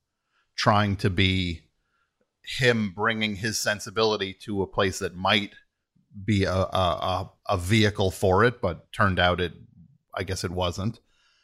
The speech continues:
He, he has those, he just likes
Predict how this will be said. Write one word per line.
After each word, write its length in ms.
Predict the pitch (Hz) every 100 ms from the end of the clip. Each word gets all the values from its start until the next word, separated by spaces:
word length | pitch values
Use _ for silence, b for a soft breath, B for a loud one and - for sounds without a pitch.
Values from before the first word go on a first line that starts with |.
| _ _ _ _ _ _
He, 280 | - 160 151
he 300 | - 151 143
has 400 | 113 151 165 -
those, 640 | 113 120 127 120 107 - _ _ _ _ _ _ _ _
he 200 | - 143
just 300 | 135 147 127
likes 580 | 104 107 139 - - -